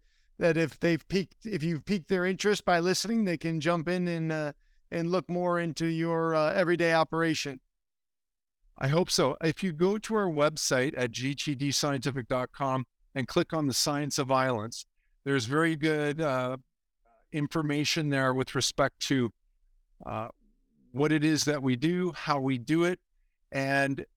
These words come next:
Speaker 2: I would encourage you, if you still wanna understand after that,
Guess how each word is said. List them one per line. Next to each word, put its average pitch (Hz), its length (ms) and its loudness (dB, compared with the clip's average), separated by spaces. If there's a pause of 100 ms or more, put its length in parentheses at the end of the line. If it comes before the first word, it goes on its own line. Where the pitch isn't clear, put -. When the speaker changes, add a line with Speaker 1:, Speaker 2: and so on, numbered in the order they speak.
(320)
Speaker 2:
I 135 160 4
would 151 160 0
encourage 156 640 -2
you, 147 300 0
if 135 160 -4
you 131 80 -2
still 185 200 0
wanna 160 180 -2
understand 139 460 -2
after 135 260 -2
that, 135 320 0